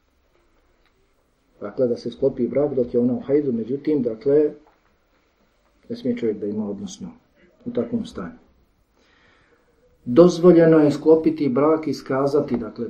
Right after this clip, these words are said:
ponudu i prihvatanje u džamiji. Nema smetnje. Dakle, dozvoljeno je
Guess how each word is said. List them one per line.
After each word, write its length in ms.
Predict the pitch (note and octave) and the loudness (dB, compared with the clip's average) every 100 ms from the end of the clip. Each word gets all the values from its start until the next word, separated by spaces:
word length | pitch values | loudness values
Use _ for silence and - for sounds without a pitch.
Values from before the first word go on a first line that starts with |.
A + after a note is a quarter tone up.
| - | -2
ponudu 460 | C#3+ D#3+ D#3 C#3 C#3 | 4 4 4 2 0
i 120 | B2 | -2
prihvatanje 680 | C#3+ C#3+ D3 C#3 D3 C#3+ C#3 | -6 -4 -4 -2 0 0 2
u 140 | C3+ | 2
džamiji. 380 | C3 C3 B2+ - - - - - - _ _ _ _ _ _ _ | 2 4 4 2 -4 -18 -20 -20 -20 _ _ _ _ _ _ _
Nema 260 | - B2+ - | 0 2 0
smetnje. 440 | - A2 - - _ _ _ _ _ _ | -2 -4 -6 -18 _ _ _ _ _ _
Dakle, 240 | A#2+ - A2+ | -18 -12 -10
dozvoljeno 760 | G#2 C3+ C3+ C#3+ C#3+ C#3+ C#3+ | -4 -4 0 2 4 2 2
je 360 | C#3+ D#3 E3+ | 2 2 0